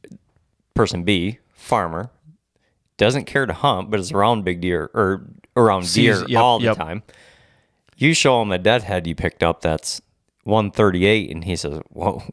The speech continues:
Speaker 1: why would you waste your time carrying that out of the woods?" <laughs> You know
Speaker 2: Yeah,
Speaker 1: what I mean? So
Speaker 2: right,
Speaker 1: then it's like,
Speaker 2: right.
Speaker 1: yeah, okay, so
Speaker 2: Very
Speaker 1: like,
Speaker 2: odd.
Speaker 1: yes, so,
Speaker 2: Yeah.
Speaker 1: so then you,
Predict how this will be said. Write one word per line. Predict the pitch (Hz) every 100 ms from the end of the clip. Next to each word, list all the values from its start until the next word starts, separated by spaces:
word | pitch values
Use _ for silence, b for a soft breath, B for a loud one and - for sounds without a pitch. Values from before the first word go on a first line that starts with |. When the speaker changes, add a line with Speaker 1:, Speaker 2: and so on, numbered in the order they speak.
| -
Speaker 1:
why | 98 98
would | 92
you | 90
waste | 92 -
your |
time | 85 98 82
carrying | - 95 85
that | 92 175
out | 104
of | 82
the | 87
woods?" | 85 87
<laughs> | 123
You | 143
know |
Speaker 2:
Yeah, | 143 131
Speaker 1:
what | 170
I |
mean? | 170 165
So | 139
Speaker 2:
right, | 143
Speaker 1:
then | 139
it's | 123
like, | 123
Speaker 2:
right. | 117 110 127
Speaker 1:
yeah, | 143 -
okay, | 139 - 123 117
so | 110 120
Speaker 2:
Very | 139 135
Speaker 1:
like, | 117 107 101
Speaker 2:
odd. | 127
Speaker 1:
yes, | 127 104 92 -
so, | 123
Speaker 2:
Yeah. | 113
Speaker 1:
so | 147
then | 131 160
you, | 180 156 143